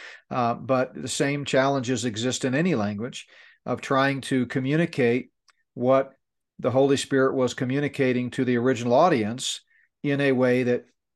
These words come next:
maintains the integrity of, of what was written. Um, so, uh, first of all,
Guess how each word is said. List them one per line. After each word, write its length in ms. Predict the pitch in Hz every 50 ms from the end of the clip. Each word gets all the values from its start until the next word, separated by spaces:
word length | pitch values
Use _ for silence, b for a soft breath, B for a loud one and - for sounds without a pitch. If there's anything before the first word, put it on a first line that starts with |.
| _ _ _
maintains 600 | - 143 135 135 131 123 - 135 127 131 131 117
the 100 | 139 127
integrity 580 | 120 117 104 - - 127 123 117 127 120 123 120
of, 240 | 117 113 104 - - -
of 200 | 123 120 107 110
what 280 | 113 117 117 113 - _ _ _ _ _ -
was 200 | 123 127 104 120
written. 360 | 151 - - 170 - - B B B B B B B B B -
Um, 440 | 131 131 123 120 113 113 113 113 - _ B B B B -
so, 480 | - - 156 143 139 135 131 123 - _ b b b b _ _ _ -
uh, 360 | - 139 135 127 123 131 135
first 260 | - 170 175 170 -
of 80 | 165 147
all, 380 | 143 139 135 139 139 123 -